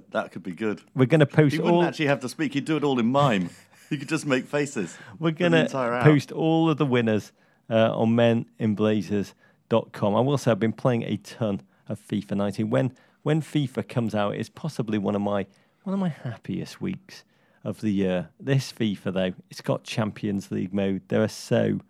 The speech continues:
Speaker 2: many wonderful, thoughtful changes, especially in career mode. When your player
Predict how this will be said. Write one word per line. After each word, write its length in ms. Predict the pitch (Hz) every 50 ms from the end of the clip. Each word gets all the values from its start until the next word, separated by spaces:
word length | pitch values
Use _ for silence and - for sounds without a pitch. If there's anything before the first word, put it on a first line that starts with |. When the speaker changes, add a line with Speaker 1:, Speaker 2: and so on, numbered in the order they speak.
| _ _ _ _ _ _ _ _ -
Speaker 2:
many 600 | 107 107 110 110 107 107 104 98 95 95 - _ _ _ _ _ _ _
wonderful, 800 | - 101 98 104 113 117 113 110 104 98 - - 101 95 - - _ _ _ _ _
thoughtful 720 | _ - - 127 117 101 104 131 - - - - 104 101
changes, 680 | 95 - - 120 110 107 107 104 92 95 95 92 - - _ _ _ _ _
especially 440 | - - - 156 139 - - 135 120
in 120 | 117 113 110
career 300 | - 120 120 120 120 113
mode. 300 | 107 101 98 98 - - _ _ _ _ _ _ _
When 320 | - 117 131 156 165 175 175
your 180 | 175 175 165
player 500 | - - - 165 160 160 143 110 95 -